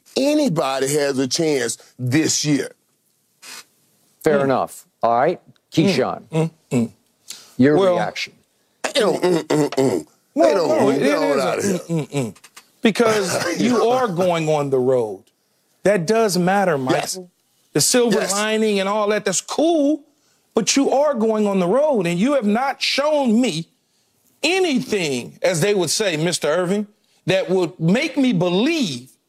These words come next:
Speaker 3: that you can
Speaker 1: Right.
Speaker 3: win on the road, okay? Think about it.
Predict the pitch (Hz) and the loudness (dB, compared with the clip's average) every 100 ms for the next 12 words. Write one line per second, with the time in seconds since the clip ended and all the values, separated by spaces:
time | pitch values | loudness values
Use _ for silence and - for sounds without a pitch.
0 | _ _ - 190 - 294 - 214 190 214 | _ _ -4 -2 0 -2 0 2 2 0
1 | 202 208 202 165 175 196 165 117 101 _ | 0 2 2 2 2 2 0 -2 -6 _
2 | _ _ _ - 175 147 202 214 214 - | _ _ _ -4 -4 0 0 -2 -6 -14
3 | - - 311 285 202 185 127 - | -18 -4 -2 0 -2 0 -2 -6